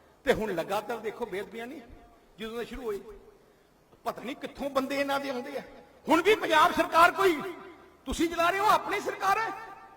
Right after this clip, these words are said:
ਕੇਜਰੀਵਾਲ ਮੁੱਖ ਮੰਤਰੀ ਹੈ, ਭਗਵੰਤ ਮਾਨ ਨੂੰ ਤਾਂ ਘਰੇ ਬਿਠਾਇਆ, ਸਿਸੋਦੀਆ ਤੇ ਜੈਨ ਦੋ ਮੰਤਰੀ ਉਹਨਾਂ ਦੇ ਸੀ, ਉਹਨਾਂ ਨੂੰ ਇੱਥੇ ਕੋਠੀ ਲੈ ਦਿੱਤੀ ਚੀਫ ਮਿਨਿਸਟਰ ਦੇ ਘਰ ਦੇ ਨਾਲ।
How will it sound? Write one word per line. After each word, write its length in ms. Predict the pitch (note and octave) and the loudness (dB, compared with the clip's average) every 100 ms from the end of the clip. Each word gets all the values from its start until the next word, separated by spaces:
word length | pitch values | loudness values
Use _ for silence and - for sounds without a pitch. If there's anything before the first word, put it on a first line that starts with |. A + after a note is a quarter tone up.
| - _ _ _ _ _ _ _ | -20 _ _ _ _ _ _ _
ਕੇਜਰੀਵਾਲ 600 | D#4+ E4 F#4 G#4 G4+ G4+ | 2 2 4 6 8 8
ਮੁੱਖ 200 | G4 G4 | 6 0
ਮੰਤਰੀ 400 | F#4 F#4 F#4 F#4+ E4+ | 2 0 2 0 0
ਹੈ, 80 | - - - - - _ _ _ _ _ _ _ - | -4 -8 -16 -20 -20 _ _ _ _ _ _ _ 0
ਭਗਵੰਤ 440 | F4+ C#4 D4 F#4 | 2 8 8 6
ਮਾਨ 300 | F#4 F4 F#4 | 4 4 4
ਨੂੰ 160 | F4+ F#4 | 2 0
ਤਾਂ 100 | F#4+ - | -2 0
ਘਰੇ 220 | F4 B3+ | 2 4
ਬਿਠਾਇਆ, 460 | - C#4 D#4 F4+ F4+ F4+ - - - - - _ _ _ _ _ _ _ _ _ _ - - | 2 4 4 4 2 -4 -12 -16 -20 -20 -20 _ _ _ _ _ _ _ _ _ _ -20 -10
ਸਿਸੋਦੀਆ 580 | D4 C#4 D4+ F4 F#4 G4+ F4 F#4+ F4+ F#4 - - - - _ _ | -6 2 4 4 6 6 6 0 -8 -12 -16 -18 -20 -20 _ _
ਤੇ 140 | E4 F4 | 0 0
ਜੈਨ 480 | A#3 C#4+ E4+ E4+ B3 | 4 6 6 4 4
ਦੋ 160 | D#4+ F4 | 6 6
ਮੰਤਰੀ 440 | E4 D#4+ E4+ F4+ | 6 2 2 2
ਉਹਨਾਂ 240 | E4 E4+ | 2 2
ਦੇ 140 | E4+ D#4 | 4 4
ਸੀ, 180 | E4+ E4+ B3+ - - - - | 2 -2 -2 -10 -16 -20 -6
ਉਹਨਾਂ 300 | D4+ E4 D#4+ | -2 0 0
ਨੂੰ 140 | D#4+ D4+ | 2 2
ਇੱਥੇ 220 | D4+ D4 | 4 2
ਕੋਠੀ 420 | D4+ D4+ - D#4 | 4 -2 0 2
ਲੈ 160 | D4 C#4 | 4 2
ਦਿੱਤੀ 180 | D4+ E4 | 2 -4
ਚੀਫ 180 | C#4+ D#4 | -2 -2
ਮਿਨਿਸਟਰ 340 | C#4+ C#4 C#4+ | 0 -2 -2
ਦੇ 120 | C4+ C#4 | 0 2
ਘਰ 220 | - B3 | 2 0
ਦੇ 120 | C4 | 0
ਨਾਲ। 340 | B3+ B3 A#3+ | 4 6 6